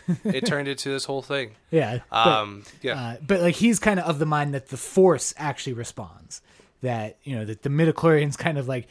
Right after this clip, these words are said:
Speaker 1: come together and create this being that will be, bring balance to the Force. That is the actual chosen one.
Speaker 2: That is Anakin.
Speaker 1: That is Anakin.
Speaker 2: And, yeah.
Speaker 1: But, I mean, I almost think it would be more interesting if, like,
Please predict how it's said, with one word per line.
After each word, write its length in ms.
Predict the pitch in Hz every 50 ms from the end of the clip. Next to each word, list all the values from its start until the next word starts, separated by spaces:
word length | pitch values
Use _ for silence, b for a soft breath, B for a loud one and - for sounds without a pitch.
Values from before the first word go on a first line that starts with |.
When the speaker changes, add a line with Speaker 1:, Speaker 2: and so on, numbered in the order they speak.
| B B B B B
Speaker 1:
come 180 | - - 196 185
together 440 | 165 170 165 156 151 156 147 147 143
and 220 | 131 135 139 127
create 480 | - - - 156 143 143 143 143 143 - 123
this 520 | 123 110 131 123 120 110 - - - - _ b b b b b b b - 147
being 460 | 127 165 156 143 135 127 123 131 127
that 160 | 131 127 120
will 280 | 139 147 160 156 147 139
be, 240 | 113 135 143 139 143
bring 440 | 139 131 113 - 147 143 131 127 123
balance 440 | 127 120 113 117 113 113 - -
to 60 | - 120
the 60 | 110
Force. 280 | - 120 107 104 -
That 180 | - 113 110 -
is 320 | 143 156 156 156 147 123
the 220 | 107 120 131 120 120
actual 340 | 110 107 - - - 117 104
chosen 420 | - - 107 101 95 104 104 101
one. 300 | 98 95 95 98 101 101 _ -
Speaker 2:
That 160 | 117 110 107
is 140 | 110 107 120
Anakin. 340 | 147 175 170 151 - - - _ _ _ -
Speaker 1:
That 120 | 123 113
is 140 | 110 110 113
Anakin. 480 | 147 151 139 117 101 - 120 107 101 - -
Speaker 2:
And, 260 | 120 113 113 110 107 _ 117 120
yeah. 160 | 113 98 90 -
Speaker 1:
But, 340 | 180 165 151 139 139 - _ _ -
I 100 | - 185
mean, 140 | 185 180 180 -
I 120 | 170 220 262
almost 260 | 254 233 208 180 -
think 100 | 185 170
it 40 | 160
would 80 | 156 135
be 100 | 143 147
more 320 | 143 147 156 175 190 185
interesting 600 | 170 160 151 - 151 143 135 - - 135 131 131 123
if, 340 | 147 165 170 - - -
like, 400 | - 135 139 131 127 120 - -